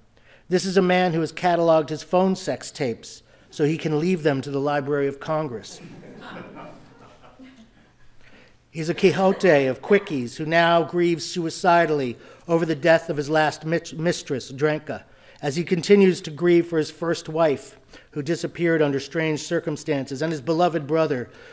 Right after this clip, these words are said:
who died in World War Two, and his mother, who still talks to him from beyond the grave.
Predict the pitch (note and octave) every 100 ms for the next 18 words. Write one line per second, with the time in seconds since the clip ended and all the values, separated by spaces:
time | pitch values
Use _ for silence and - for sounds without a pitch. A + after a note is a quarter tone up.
0 | - F3 D#3 E3 E3 D#3 C#3+ D3 D#3 D3
1 | D3 D3 - F#3 D#3+ C#3+ C#3 D#3+ E3 D3
2 | B2 C#3 - D#3+ - E3+ D#3 - C#3 C3+
3 | A2 G2+ _ _ _ - D3 C#3+ C#3+ C#3
4 | A#2+ C#3 C#3+ B2+ G#2+